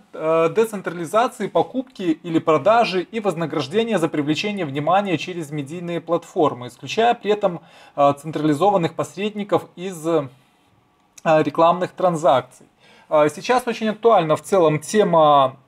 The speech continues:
э, э, рекламы на блокчейне, а именно при помощи смарт-контрактов добиваться целевой аудитории, то есть, э, нужной публике показывать нужный контент. Это очень правильно, к тому же,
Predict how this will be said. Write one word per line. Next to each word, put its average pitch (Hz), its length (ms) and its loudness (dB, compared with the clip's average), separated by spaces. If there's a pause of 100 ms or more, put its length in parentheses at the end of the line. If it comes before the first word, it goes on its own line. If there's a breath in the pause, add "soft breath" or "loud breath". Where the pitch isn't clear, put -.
(160)
э, 143 580 4 (600 soft breath)
э, 135 640 0
рекламы 185 800 2 (220)
на 165 280 2
блокчейне, 151 920 0
а 151 320 4
именно 170 540 0
при - 160 -4
помощи 170 380 -4
смарт-контрактов 160 1200 -2
добиваться 160 640 0
целевой 165 440 0
аудитории, 151 680 0
то 139 160 -4
есть, 131 300 -6
э, 139 360 2
нужной 156 460 -4
публике 233 400 -8
показывать 175 560 2
нужный 165 340 -8
контент. 147 560 -6
Это 180 200 0
очень 156 260 -2
правильно, 226 480 0
к - 80 -12
тому 165 300 -2
же, 196 240 -2